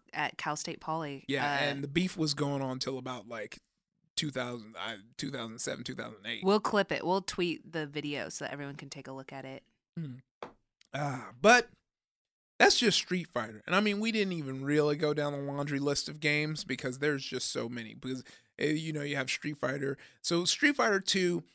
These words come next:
Speaker 2: had Street Fighter Two Turbo, Super Street Fighter, Super Street Fighter Two Turbo, Street, Super Street Fighter Arcade Ed-, Edition, Super Street Fighter Tournament Edition. And that's kind of, uh, what I was mentioning, mentioning earlier about Capcom's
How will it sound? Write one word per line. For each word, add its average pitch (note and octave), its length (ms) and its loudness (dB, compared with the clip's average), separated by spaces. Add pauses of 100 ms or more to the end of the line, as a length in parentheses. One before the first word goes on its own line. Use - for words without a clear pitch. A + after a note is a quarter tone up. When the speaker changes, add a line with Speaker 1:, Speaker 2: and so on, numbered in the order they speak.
(120)
Speaker 2:
had C#3+ 100 0
Street F3 260 0
Fighter D3+ 200 6
Two D#3+ 180 -4
Turbo, C3+ 480 -4 (100)
Super D#3+ 280 -4
Street C3+ 260 -6
Fighter, C3 320 0
Super D#3+ 340 -2
Street C3+ 300 -2
Fighter B2 200 2
Two C3+ 160 -4
Turbo, B2+ 320 0
Street, F#3 320 -4 (100)
Super F3 280 -2
Street C#3 280 -4
Fighter C3+ 420 -2
Arcade D3 460 0
Ed-, B2+ 160 -8
Edition, C3 500 -4
Super F3+ 320 -2
Street D3 260 -4
Fighter C3+ 380 2 (260)
Tournament D#3+ 380 2
Edition. C#3 480 -2 (240)
And F3 100 0
that's F#3+ 160 4
kind F3+ 220 2
of, D#3+ 220 0
uh, C#3+ 240 0
what D3+ 220 4
I D3 40 4
was D3 220 2
mentioning, D3 380 0 (100)
mentioning D#3+ 500 0
earlier C#3+ 460 2
about C3+ 320 -4
Capcom's C3+ 640 -4